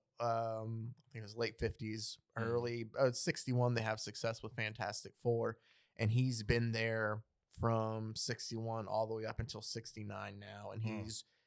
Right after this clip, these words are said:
Speaker 1: a staple there of Marvel Comics in a way, 'cause it's him and Stan doing Fantastic Four, and he's also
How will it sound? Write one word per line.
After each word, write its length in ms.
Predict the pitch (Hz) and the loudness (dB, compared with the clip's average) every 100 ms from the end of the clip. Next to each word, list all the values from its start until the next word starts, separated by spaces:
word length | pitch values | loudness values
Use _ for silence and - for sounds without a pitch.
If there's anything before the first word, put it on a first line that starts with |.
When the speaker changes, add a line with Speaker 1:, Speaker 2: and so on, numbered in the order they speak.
| _ - | _ -4
Speaker 1:
a 320 | 113 107 104 | -2 0 -4
staple 920 | 101 - 131 127 127 117 113 113 110 113 110 | -6 -2 4 4 4 4 4 2 -2 -8 -6
there 500 | 110 110 107 104 - | 0 2 2 -2 -2
of 520 | 104 101 101 101 101 - _ _ _ _ _ _ - | -2 -2 -4 -8 -14 -18 _ _ _ _ _ _ -6
Marvel 540 | 117 113 110 107 101 | -2 2 4 2 0
Comics 500 | - 104 101 - - | -6 -4 -4 -8 -10
in 80 | 107 | -8
a 60 | 104 | -8
way, 280 | 110 107 113 | -8 -8 -8
'cause 360 | 113 104 104 - _ _ | -4 -4 -4 -12 _ _
it's 180 | - - | -6 0
him 180 | 139 139 | 4 4
and 100 | 123 | 2
Stan 340 | - 123 120 | 0 0 0
doing 240 | 113 117 113 | -2 -4 -4
Fantastic 640 | 110 107 - 107 107 - _ | -6 -6 -2 -2 -4 -10 _
Four, 400 | 131 123 123 117 - _ _ | -2 2 4 4 0 _ _
and 140 | - 110 | -2 0
he's 200 | 110 110 | 2 6
also 800 | 113 110 - 107 104 104 101 | 6 6 0 -2 -2 -6 -8